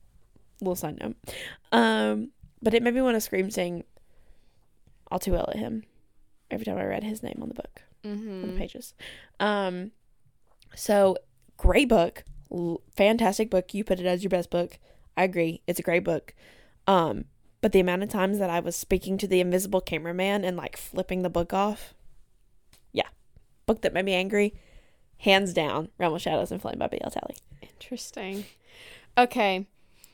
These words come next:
Speaker 2: Book that made me angry. So, this one is very much like, "I wanna throw the book across the room. I hate this. Like, please get me out of this <laughs> book as quickly as possible." Um,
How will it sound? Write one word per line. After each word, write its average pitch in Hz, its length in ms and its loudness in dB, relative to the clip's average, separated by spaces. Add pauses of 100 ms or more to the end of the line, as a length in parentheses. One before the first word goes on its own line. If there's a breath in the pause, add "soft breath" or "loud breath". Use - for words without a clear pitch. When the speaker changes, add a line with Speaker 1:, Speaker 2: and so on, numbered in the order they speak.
(240 soft breath)
Speaker 2:
Book 233 220 4
that - 180 -2
made 208 220 0
me 220 260 0
angry. 170 540 -6 (180)
So, 220 880 6
this 240 520 2
one 214 580 2 (560)
is 214 180 4
very 214 180 4
much 202 220 0
like, 208 140 0
"I 160 80 4
wanna 196 180 0
throw 202 160 -2
the 190 80 -4
book 196 220 0
across 190 340 -4
the 185 80 -4
room. 180 400 -4 (800 soft breath)
I 208 80 2
hate 196 320 0
this. 190 540 2 (100)
Like, 185 440 0 (480)
please 220 280 0 (320)
get - 160 2
me 208 120 2
out 185 140 6
of 185 60 0
this 277 120 4
<laughs> - 120 -4
book - 160 6
as 330 140 0
quickly 233 280 6
as 226 80 6
possible." 202 560 2 (800 loud breath)
Um, 208 380 2